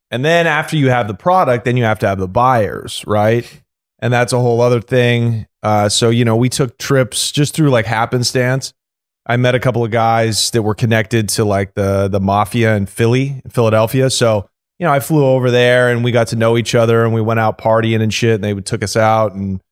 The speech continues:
uh, and it was very much like a, like a very, it was a very tenuous relationship at the beginning. Nobody really trusted each other, but I was like, "You know what? I'm gonna send you guys a couple of units.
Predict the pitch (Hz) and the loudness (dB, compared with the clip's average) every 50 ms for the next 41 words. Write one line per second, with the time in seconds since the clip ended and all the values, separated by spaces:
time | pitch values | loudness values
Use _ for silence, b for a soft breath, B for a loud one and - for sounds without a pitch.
0 | _ _ _ _ _ _ _ _ _ 107 110 104 101 101 101 101 98 95 95 95 | _ _ _ _ _ _ _ _ _ -2 0 2 2 2 2 0 0 -2 -2 -4
1 | 90 - - _ _ _ _ - 117 117 117 113 117 117 113 117 101 110 120 131 | -6 -8 -14 _ _ _ _ -4 -2 0 0 2 0 0 0 -2 -2 -2 -2 0
2 | 131 131 127 123 123 123 113 - - - - - - - - - 123 117 110 - | 0 0 0 2 0 0 0 -2 -6 -6 -6 -8 -8 -10 -4 -2 0 0 0 0
3 | 113 110 110 104 104 104 95 92 - _ _ _ _ _ _ _ _ _ 113 107 | 2 2 2 2 2 0 -2 -6 -12 _ _ _ _ _ _ _ _ _ -8 -6
4 | 117 110 123 123 123 123 120 117 117 113 113 110 107 104 104 101 - _ _ _ | -2 0 0 2 2 2 2 2 2 2 0 0 -2 -4 -6 -8 -12 _ _ _
5 | _ _ _ _ _ _ - - - 113 107 107 131 139 131 117 - - 151 147 | _ _ _ _ _ _ -20 -12 -10 -8 -4 -2 -2 -2 -2 -2 -2 -2 0 2
6 | 147 139 135 127 117 - 127 113 113 120 123 113 117 104 - - 107 98 - - | 2 2 2 0 0 0 0 2 2 2 2 0 0 -2 -2 -2 -2 -2 -2 -6
7 | 95 98 95 95 95 92 90 90 92 104 107 110 110 110 107 110 107 104 - - | -8 -6 -4 -4 -4 -4 -4 -4 -4 -2 -2 0 0 0 0 2 0 0 0 0
8 | 123 117 110 - 120 104 110 107 - - 110 107 110 110 104 107 107 107 107 104 | 0 0 0 -2 -4 -4 -4 -4 0 0 0 2 2 2 2 2 2 2 2 0
9 | 104 107 107 117 113 113 120 127 120 117 127 123 113 - 135 131 123 123 117 123 | -2 -4 -2 -2 0 0 0 0 0 0 -2 -2 -2 0 -2 0 0 0 0 0
10 | 117 104 110 - - 123 113 120 117 113 107 113 117 117 123 143 156 - - - | 0 -2 -4 -4 -4 -2 -2 -2 -2 -2 -2 0 0 0 0 0 0 -2 -6 -8